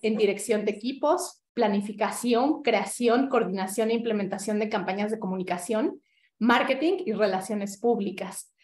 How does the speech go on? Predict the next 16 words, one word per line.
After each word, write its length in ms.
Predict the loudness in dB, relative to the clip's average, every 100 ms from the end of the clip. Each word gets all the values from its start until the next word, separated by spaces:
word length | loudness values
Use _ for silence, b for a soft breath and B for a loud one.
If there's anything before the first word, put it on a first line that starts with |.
| _
Su 240 | -10 4 6
experiencia 720 | 6 4 2 4 4 4 4
incluye 440 | 4 4 2 2
proyectos 600 | 4 2 2 0 0 -2
como 420 | 0 0 2 0 0
instancias 600 | -4 -2 -2 -2 -2 -6
gubernamentales, 1080 | -2 0 0 0 -2 0 2 2 0 -4 -8
empresas 460 | -4 0 0 0 0
de 80 | -2
servicios, 840 | -4 -4 -2 -2 0 2 2 0
productos 460 | -4 -2 -2 -4 -4
de 100 | -4
consumo 680 | -4 -4 -2 0 2 2 2
y 80 | 2
organizaciones 720 | 0 0 -2 -6 -6 -6 -6
sociales. 720 | -8 -2 2 4 4 0 -4